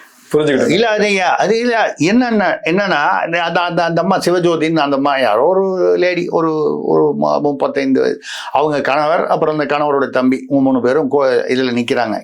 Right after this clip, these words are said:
Speaker 2: கியூல. கியூல வரும்போது அந்த பிரசாதம் கொடுப்பாங்க.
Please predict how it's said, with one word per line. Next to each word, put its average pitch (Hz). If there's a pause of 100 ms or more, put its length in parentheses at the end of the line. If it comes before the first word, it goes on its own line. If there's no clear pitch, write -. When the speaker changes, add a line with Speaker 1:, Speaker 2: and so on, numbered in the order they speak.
Speaker 2:
கியூல. 120 (360)
கியூல 208
வரும்போது 180
அந்த 156
பிரசாதம் 156
கொடுப்பாங்க. 101